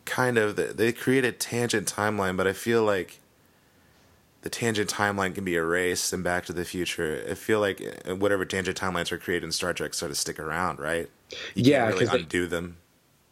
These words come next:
Speaker 2: Yeah, they become a parallel universe.
Speaker 1: Right.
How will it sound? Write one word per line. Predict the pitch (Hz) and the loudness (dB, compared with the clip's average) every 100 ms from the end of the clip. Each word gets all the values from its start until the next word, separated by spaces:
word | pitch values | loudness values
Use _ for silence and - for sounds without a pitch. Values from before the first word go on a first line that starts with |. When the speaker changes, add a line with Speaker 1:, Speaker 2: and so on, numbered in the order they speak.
| _ _ _ _ - - | _ _ _ _ -12 0
Speaker 2:
Yeah, | - 123 101 | 4 4 4
they | 110 | 2
become | 107 127 | 4 2
a | |
parallel | 98 113 98 87 78 - _ | 4 4 4 2 -2 -8 _
universe. | 92 85 - - - - | 0 0 0 -4 -6 -4
Speaker 1:
Right. | 90 87 80 | 0 2 0